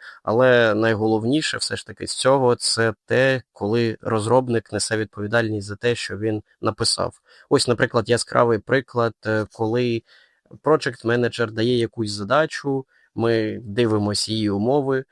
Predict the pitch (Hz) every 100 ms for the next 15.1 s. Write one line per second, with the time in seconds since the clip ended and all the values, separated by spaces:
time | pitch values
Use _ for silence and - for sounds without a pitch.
0 | - _ 123 113 - 101 104 104 98 -
1 | 110 104 101 170 143 143 - 131 131 _
2 | _ - 113 127 127 - 107 - 113 104
3 | 107 107 101 98 92 - - 135 139 113
4 | 104 101 - - - 90 - - 131 117
5 | - 131 110 120 107 110 113 104 104 101
6 | 101 107 - 110 104 104 101 110 156 175
7 | - 127 117 117 120 110 104 117 117 101
8 | 104 - - 120 - 107 101 101 104 104
9 | 101 101 107 185 160 139 139 - - -
10 | - 113 107 - 101 101 98 - 104 101
11 | - 104 107 101 - 98 101 98 101 101
12 | - 98 104 104 101 95 95 123 131 -
13 | 101 107 107 107 107 104 101 104 101 107
14 | 107 107 104 107 - - 143 156 - -
15 | 123